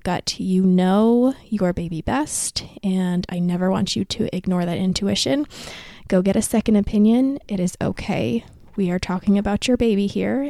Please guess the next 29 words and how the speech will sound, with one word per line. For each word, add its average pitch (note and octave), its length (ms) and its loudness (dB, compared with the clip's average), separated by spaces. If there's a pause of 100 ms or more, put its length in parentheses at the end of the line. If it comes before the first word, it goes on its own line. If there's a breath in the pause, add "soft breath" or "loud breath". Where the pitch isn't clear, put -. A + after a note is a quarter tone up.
(120)
and F3+ 680 -2 (520 soft breath)
if F#3+ 240 -2
you G3+ 340 2 (300 loud breath)
feel G3 200 4
that G3 160 0
something's G#3 400 4
off, - 560 -6
it G3 140 0
is F#3+ 320 2
okay G3+ 800 0
to G#3+ 180 2
go F#3+ 160 4
get F3 280 -6
a F3+ 80 -2
second - 360 -12
opinion. - 480 -6 (340 soft breath)
We G3+ 200 4
are G3+ 100 4
not G#3 320 2
all G3+ 320 2
going G3+ 360 4
to G3 280 -2
pressure - 340 -2
you G3+ 240 2
to - 140 -2
go F#3+ 140 0
get F#3+ 160 -4
a F#3 80 0
release. F#3 600 -2